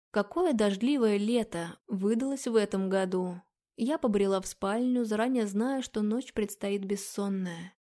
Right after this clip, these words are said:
Лёжа в постели, я прислушивалась к раскатам грома, стуку дождя по крыше. В сотый раз, прокручивая в голове события вчерашнего дня, я пыталась убедить себя в том, что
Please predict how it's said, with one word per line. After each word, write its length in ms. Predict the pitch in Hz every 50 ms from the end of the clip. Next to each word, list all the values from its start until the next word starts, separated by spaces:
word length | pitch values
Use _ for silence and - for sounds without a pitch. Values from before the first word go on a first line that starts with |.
| _ _
Лёжа 360 | 254 247 240 214 196 190 196
в 60 | - -
постели, 640 | 214 208 214 - - - 294 285 247 214 190 180 - -
я 160 | 254 294 339
прислушивалась 680 | - 226 226 220 - 220 240 247 - 240 233 233 220 -
к 80 | -
раскатам 520 | - 202 196 - - 196 196 196 190 190 185
грома, 520 | 190 196 190 196 214 233 247 247 240 233 -
стуку 380 | - - - - 294 285 - 240
дождя 340 | 214 202 202 196 185 196 214
по 160 | 214 208 196
крыше. 640 | 190 - 185 185 180 175 - - 190 185 180 202 214 _ _
В 60 | -
сотый 360 | - - 294 285 277 277 285
раз, 340 | 285 285 262 220 190 185 -
прокручивая 720 | - - 196 196 - 202 196 196 196 - 196 190 190 190
в 60 | 185 190
голове 340 | 190 196 202 196 190 196
события 500 | 196 196 208 202 190 196 202 196 - 196
вчерашнего 640 | 190 - - 202 196 190 190 190 - - 196 196 196
дня, 240 | 190 190 208 233 277
я 220 | 294 277 254 233
пыталась 500 | 220 - 208 214 - 277 294 285 277 -
убедить 440 | - 233 214 202 214 196 214 214 - -
себя 240 | - 208 196 190
в 80 | 190 -
том, 320 | - - 254 269 277 262 269
что 260 | - - - - 247